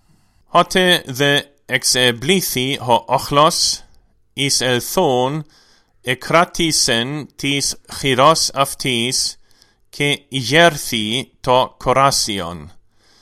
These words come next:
Και εξήλθεν η φήμη αυτή εις όλην την γην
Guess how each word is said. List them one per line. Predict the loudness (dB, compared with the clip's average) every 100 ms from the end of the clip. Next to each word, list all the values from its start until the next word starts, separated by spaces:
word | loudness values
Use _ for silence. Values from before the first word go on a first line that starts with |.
| _ _
Και | -2 2
εξήλθεν | 2 0 0 0 0 0 0 0 -4 -10
η | -6 -4 -6 -8
φήμη | -4 -2 0 -2 -2 -4 -10 -18
αυτή | 2 4 4 -4 -4 -4 -4 -8 _ _ _ -20 _ _
εις | -4 0 2
όλην | 4 4 2 -2 -6
την | -6 -4 -4
γην | -2 -2 -2 -4 -8